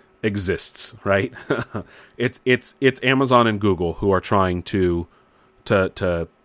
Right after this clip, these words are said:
muscle their way in, and I totally see Apple doing so in, in the future as well, or trying to. Granted, Google, I don't know how <laughs> long they'll be around, 'cause I don't know how Stadia's doing, 'cause they push that bad boy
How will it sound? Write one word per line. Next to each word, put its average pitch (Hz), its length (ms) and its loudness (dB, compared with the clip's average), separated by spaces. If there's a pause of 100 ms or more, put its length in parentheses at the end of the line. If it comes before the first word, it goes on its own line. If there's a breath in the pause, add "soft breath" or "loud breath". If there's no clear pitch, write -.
(360)
muscle 104 500 4
their 98 240 2
way 90 320 0
in, 80 260 -12 (340 soft breath)
and 98 160 -2
I 95 180 -2 (500)
totally 123 320 0
see 113 220 -2
Apple 95 320 2
doing 85 300 -6
so 87 260 -4
in, 85 140 -6
in 92 160 -6
the 87 80 -8
future 85 360 -8
as 85 140 -8
well, 85 220 -6
or 87 100 -2
trying 87 480 -6
to. 78 240 -12 (760 soft breath)
Granted, 110 400 2
Google, 147 400 4
I 139 100 6
don't 147 140 4
know 143 100 2
how 135 140 2
<laughs> 123 120 0
long 135 220 -2
they'll 135 140 2
be 127 160 0
around, 110 400 2
'cause 95 120 -4
I 101 80 0
don't 117 160 0
know 117 140 0
how 113 140 2
Stadia's 101 560 0
doing, 85 320 -4
'cause 85 160 -10
they 101 160 0
push - 380 -2
that 107 220 -2
bad 101 280 0
boy 95 400 -2